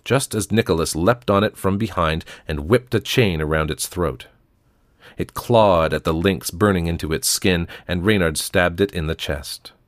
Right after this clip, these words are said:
The creature tore away, sending Nicholas staggering, but then collapsed onto the carpet. Reynard stepped forward, then cautiously kicked it over onto its back. It lay there, gasping,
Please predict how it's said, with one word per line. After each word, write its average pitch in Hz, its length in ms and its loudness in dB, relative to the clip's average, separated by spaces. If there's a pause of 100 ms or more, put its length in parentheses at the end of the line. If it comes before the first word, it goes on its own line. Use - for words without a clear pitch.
(840)
The 85 100 -4
creature 123 400 2
tore 107 440 2
away, 92 500 2 (160)
sending 98 500 0
Nicholas 87 380 0
staggering, 82 600 0 (240)
but - 200 -6
then 92 320 2
collapsed 95 600 0
onto 82 240 -2
the 78 120 -2
carpet. - 480 -6 (1300)
Reynard 101 400 4
stepped - 280 -2
forward, 85 520 0 (240)
then 90 220 2
cautiously 110 560 -2 (100)
kicked - 260 -4
it 113 100 0
over 82 360 0
onto 80 300 -2
its 71 140 -4
back. 76 480 -4 (600)
It 90 140 -4
lay 107 240 2
there, 78 380 -4 (140)
gasping, 82 560 0